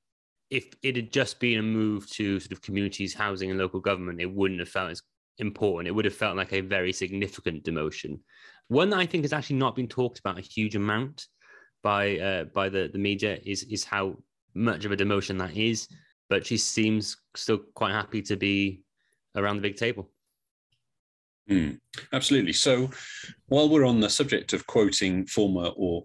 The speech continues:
Speaker 2: very nearly former New Statesman journalists, uh, let's lean into Patrick Maguire's now,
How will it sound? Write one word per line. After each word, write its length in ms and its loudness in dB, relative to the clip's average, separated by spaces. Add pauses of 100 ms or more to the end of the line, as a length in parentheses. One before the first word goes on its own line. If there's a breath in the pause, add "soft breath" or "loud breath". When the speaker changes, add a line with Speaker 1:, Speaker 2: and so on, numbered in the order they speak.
Speaker 2:
very 240 2
nearly 300 4
former 580 0
New 120 2
Statesman 640 0 (120)
journalists, 720 -2
uh, 380 0
let's 640 0
lean 420 6
into 680 4
Patrick 520 -6
Maguire's 580 2
now, 380 0